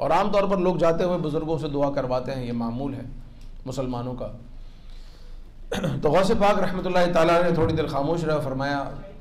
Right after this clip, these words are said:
"सफ़र करो, तुम्हारे लिए खैर है", और उसके लिए दुआए बरकत भी की। जब वो रात को सोया, तो रात को जब सोता है तो ख्वाब देखता है कि मैं रास्ते में,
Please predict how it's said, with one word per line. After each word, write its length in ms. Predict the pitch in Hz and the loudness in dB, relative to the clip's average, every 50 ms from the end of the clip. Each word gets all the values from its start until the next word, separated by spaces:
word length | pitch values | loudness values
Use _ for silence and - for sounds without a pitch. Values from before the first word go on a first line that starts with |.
| - - - | -14 -14 -10
"सफ़र 300 | - - 127 123 156 143 | -8 -6 -2 -2 -2 -2
करो, 220 | 131 139 139 147 | -2 -2 -2 -2
तुम्हारे 260 | 139 127 120 117 117 120 | -2 -2 -2 -2 -2 -2
लिए 120 | 120 120 | -2 -2
खैर 260 | 117 - 123 113 110 | -4 -4 -4 -4 -4
है", 360 | 110 107 - - - - - - - - - - - - - | -6 -8 -10 -10 -12 -12 -14 -14 -16 -14 -14 -14 -10 -4 -2
और 100 | 147 147 | 0 0
उसके 240 | 147 - - 151 151 | 0 -2 -2 -2 -2
लिए 200 | 147 143 147 147 | -2 -2 -2 -2
दुआए 280 | 139 127 123 127 135 | -2 -2 -2 -2 0
बरकत 280 | 131 123 120 123 - 143 | -2 -2 -4 -4 -4 -6
भी 180 | 135 127 123 120 | -6 -6 -8 -8
की। 180 | 117 117 - 127 | -8 -10 -6 -2
जब 140 | 135 156 | 0 2
वो 100 | 151 160 | 2 4
रात 240 | 143 143 147 165 165 | 4 4 2 2 2
को 100 | - 175 | 0 -2
सोया, 440 | 156 - 156 160 175 175 165 - - - - - - - - - - - - - - - | 0 4 4 4 4 4 0 -2 -6 -8 -12 -12 -12 -12 -12 -14 -14 -14 -14 -14 -10 -6
तो 60 | - | -4
रात 260 | 135 139 143 160 165 - | 0 2 2 2 2 2
को 100 | - 170 | 0 0
जब 300 | 160 160 160 - - - - - - - - - - | 0 0 0 -2 -6 -10 -12 -14 -14 -14 -14 -14 -12
सोता 320 | - - 175 196 196 214 220 | -4 0 0 2 4 4 4
है 80 | 220 | 4
तो 100 | 214 202 | 4 2
ख्वाब 320 | 175 - 165 170 185 180 165 | 2 2 2 2 2 2 2
देखता 300 | 175 170 170 165 175 175 | 0 -2 -2 0 2 2
है 100 | 175 185 | 2 2
कि 360 | 180 175 160 151 139 120 127 | 0 0 -2 -2 -2 -4 -4
मैं 140 | 135 139 135 | -4 -2 0
रास्ते 380 | 135 135 143 131 - - 151 | 0 0 0 -2 -2 -2 -2
में, 420 | 151 147 147 147 143 - - - | -2 -2 -2 -4 -6 -8 -10 -12